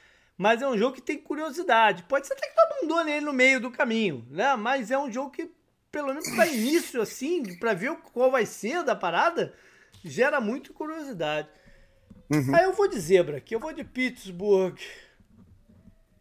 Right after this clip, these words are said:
Speaker 1: vinte e dois a vinte.
Speaker 2: Tá bom, vinte e dois, placar diferente, né?
Speaker 1: É,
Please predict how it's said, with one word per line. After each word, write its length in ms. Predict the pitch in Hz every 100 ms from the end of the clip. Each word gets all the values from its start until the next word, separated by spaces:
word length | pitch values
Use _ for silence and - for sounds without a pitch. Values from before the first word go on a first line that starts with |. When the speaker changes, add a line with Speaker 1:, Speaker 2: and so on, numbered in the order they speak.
| _ _ _ _ 156
Speaker 1:
vinte 460 | 147 262 269 -
e 80 | 220
dois 420 | 139 196 247 202
a 80 | 160
vinte. 560 | 120 123 107 - - - - - - _ _ _ _ _ - -
Speaker 2:
Tá 100 | 143
bom, 280 | 165 160 196 -
vinte 220 | 143 -
e 40 |
dois, 280 | 135 135 208
placar 320 | - 196 202
diferente, 560 | 202 - 175 147 180 -
né? 280 | 156 208 202 - _ _ -
Speaker 1:
É, 280 | 220 196